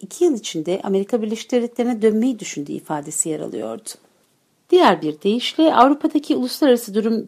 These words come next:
görece normal görünüyorken Frederick uyruğunu değiştirme gereği duymamıştı. Ancak bir ay sonra savaş ilan edildikten ve bunun sonuçları onun açısından netlik kazandıktan sonra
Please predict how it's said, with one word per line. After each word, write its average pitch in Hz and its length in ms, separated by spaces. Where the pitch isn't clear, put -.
görece 240 460
normal 190 380
görünüyorken 170 720
Frederick 254 440
uyruğunu 220 460
değiştirme 220 460
gereği 196 380
duymamıştı. - 580
Ancak 190 400
bir 285 100
ay 180 180
sonra - 460
savaş 311 320
ilan 294 220
edildikten 277 600
ve 254 160
bunun 262 200
sonuçları 269 520
onun 247 200
açısından 247 560
netlik 214 360
kazandıktan - 720
sonra 160 440